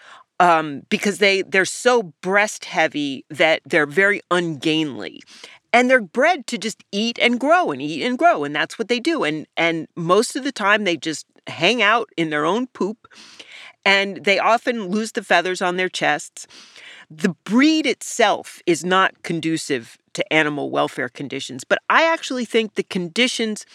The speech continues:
in barns for broilers are way better than those for the caged chickens who are, who are laying. And the birds have a little more space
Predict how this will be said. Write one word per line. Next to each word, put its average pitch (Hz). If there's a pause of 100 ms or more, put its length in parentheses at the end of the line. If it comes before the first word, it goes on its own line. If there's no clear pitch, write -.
(220)
in 156
barns 208
for 180
broilers 247 (400)
are 202
way 220
better 185
than 165
those 165
for 151
the 139
caged -
chickens 165
who 147
are, 139 (120)
who 165
are 139
laying. 156 (400)
And 214
the 165
birds 339
have 247
a 226
little 226
more 240
space -